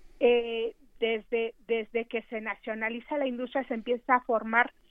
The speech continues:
eh, petroleros, y bueno, la, la unam es una, eh, eh, u-, una de las casas de estudio donde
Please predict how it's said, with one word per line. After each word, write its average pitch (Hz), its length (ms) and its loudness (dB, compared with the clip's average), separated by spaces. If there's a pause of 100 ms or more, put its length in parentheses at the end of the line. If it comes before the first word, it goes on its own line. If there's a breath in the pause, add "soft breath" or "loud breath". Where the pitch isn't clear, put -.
(160)
eh, 226 160 4
petroleros, 240 680 0
y 254 60 -6
bueno, 254 300 0
la, 233 220 2
la 220 260 0
unam 233 580 -4
es 254 220 -2 (100)
una, 254 480 0
eh, 208 600 -4
eh, 208 260 -2
u-, 311 280 -10
una 254 520 0
de 226 160 -2
las 208 240 -4
casas 262 380 -2
de 233 80 0
estudio 247 460 0
donde 240 500 0